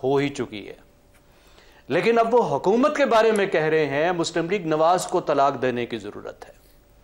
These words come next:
अगर हम उन ताल्लुकात को वाकई सीरियस लें जिनकी बात कर रहे हैं, और सब दोस्त कह रहे हैं कि सिस्टम से जो ताल्लुकात हैं फैसल वावड़ा के वो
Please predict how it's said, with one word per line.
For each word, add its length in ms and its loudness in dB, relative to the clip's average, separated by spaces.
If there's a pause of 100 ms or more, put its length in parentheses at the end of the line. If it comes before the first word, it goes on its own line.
(560)
अगर 460 2
हम 380 -2
उन 120 -2
ताल्लुकात 720 2
को 140 0
वाकई 360 0
सीरियस 480 -4
लें 180 2
जिनकी 280 -2
बात 280 0
कर 120 -6
रहे 80 -6
हैं, 60 -6
और 80 -4
सब 220 -2
दोस्त 320 -2
कह 140 0
रहे 120 -4
हैं 140 -12 (340)
कि 60 0
सिस्टम 420 -2
से 180 -2
जो 100 2
ताल्लुकात 680 0
हैं 220 -8 (260)
फैसल 340 -4
वावड़ा 360 0
के 160 -4
वो 180 -6